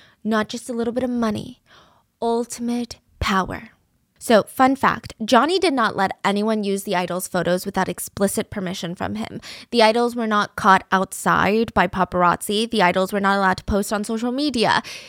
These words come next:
Photos weren't allowed to be used in newspapers or in print or even online. Even J N A's own website didn't have pictures of their idols until twenty eleven.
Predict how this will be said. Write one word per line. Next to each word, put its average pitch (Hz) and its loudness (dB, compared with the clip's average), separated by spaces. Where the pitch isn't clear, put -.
Photos 392 8
weren't 277 4
allowed 226 6
to 254 2
be 214 -4
used 214 2
in 247 2
newspapers 214 0
or 233 4
in 311 2
print 220 -4
or 214 2
even 285 2
online. 208 2
Even 370 4
J 269 2
N 262 0
A's 240 -2
own 220 -2
website 240 0
didn't 254 6
have 226 -4
pictures 226 2
of 196 -10
their 196 0
idols 190 0
until 233 -2
twenty 202 -2
eleven. 160 -4